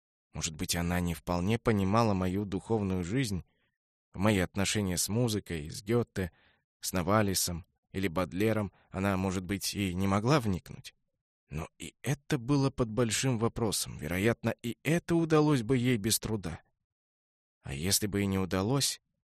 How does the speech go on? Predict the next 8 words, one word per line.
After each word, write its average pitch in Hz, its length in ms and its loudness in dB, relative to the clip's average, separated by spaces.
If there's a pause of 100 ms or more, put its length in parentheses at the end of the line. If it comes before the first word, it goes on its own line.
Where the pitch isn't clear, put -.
(160)
что - 280 4
уж 92 160 -2
там 90 220 -2
осталось 104 500 0
от - 120 -10
моей 92 280 0
духовной 92 480 -4
жизни? 98 420 -4